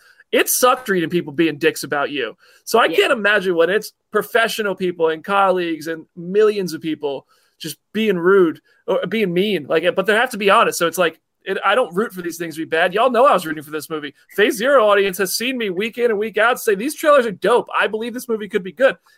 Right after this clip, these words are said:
Speaker 1: And now I'm wrong.
Speaker 2: Well, you, you kept being like, "We're gonna drag you." It's like, I wanted you to be right too, 'cause I agree. I, I don't, I didn't want this movie to be bad. I just knew, I just knew in my heart of hearts it was going to be. So I did not have your optimism.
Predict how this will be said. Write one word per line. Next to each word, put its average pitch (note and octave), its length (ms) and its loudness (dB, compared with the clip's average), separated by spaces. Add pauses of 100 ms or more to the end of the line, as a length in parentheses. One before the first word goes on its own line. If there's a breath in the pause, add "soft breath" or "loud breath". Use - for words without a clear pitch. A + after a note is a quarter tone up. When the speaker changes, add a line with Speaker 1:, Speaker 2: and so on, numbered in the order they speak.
Speaker 1:
And D3+ 120 -14
now C4+ 320 0 (100)
I'm G3+ 220 -2
wrong. A#3+ 380 4 (580 soft breath)
Speaker 2:
Well, - 80 4
you, F4+ 160 8
you F#4+ 180 8
kept G4 220 -2
being G4+ 160 4
like, C#4 340 0
"We're C4 160 0
gonna B3+ 160 2
drag A3+ 460 2
you." G3 240 -2
It's G#3+ 160 -4
like, B3 160 0
I F#4 120 0
wanted C5+ 400 0
you G4+ 60 4
to F#4+ 80 0
be F4+ 140 4
right E4 240 -2
too, G4 200 0
'cause C4 160 -2
I D4 100 2
agree. C#4 460 -2
I, F#3+ 100 2 (160)
I B3+ 40 -4
don't, D#4 180 -4
I B3+ 80 -2
didn't D4 320 0 (140)
want F#3 240 0
this - 160 0
movie G#3+ 160 2
to F3 80 -2
be F#3+ 60 0
bad. E3+ 340 2 (100)
I A3 60 4
just G#3 240 0
knew, A3 460 6
I G3+ 80 4
just G3 180 -2
knew G#3+ 180 2
in F3+ 60 -2
my F3 140 -2
heart F#3+ 200 0
of - 100 -10
hearts F#3+ 280 -2
it - 80 -8
was F3 120 -10
going F#3 280 2
to A3+ 60 2
be. A#3 240 2
So F3+ 160 2
I F3+ 100 4
did G3 180 -2
not F#3+ 200 -2
have E3 180 -2
your E3+ 220 2
optimism. A3+ 640 0